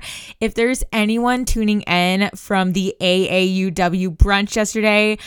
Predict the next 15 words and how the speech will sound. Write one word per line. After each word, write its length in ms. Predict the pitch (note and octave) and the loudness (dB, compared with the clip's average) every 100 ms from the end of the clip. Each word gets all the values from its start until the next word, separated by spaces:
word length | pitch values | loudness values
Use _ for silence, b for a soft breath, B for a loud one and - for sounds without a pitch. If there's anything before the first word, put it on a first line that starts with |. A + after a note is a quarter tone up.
| B B B | B B B
I 80 | A3+ | -4
just 180 | D#4+ | -2
wanted 220 | F#4+ F#4 E4+ | -2 -2 -4
to 100 | E4 | -2
say 220 | D#4+ B3+ | 0 -2
welcome, 720 | G3 F3+ F3 - A#3 A#3+ A#3+ | 0 2 2 2 2 2 0
or 220 | - G#3+ - | -2 -2 -2
anyone 340 | D#4+ E4 A3+ | -6 -4 -2
who's 220 | A3 F3+ | -2 -2
new 220 | F#3+ F#3 | -2 -2
really, 280 | F3 E3+ D3 | -2 -2 -4
welcome 540 | D#3+ E3+ G3 F#3+ A#3 G#3+ | -6 -2 0 0 -2 -2
to 160 | - | -4
the 80 | F#3 | -6
podcast. 800 | F3+ E3+ E3 G3 D#3+ F#3 F#3+ - | -2 -2 -2 -2 -2 -2 -6 -8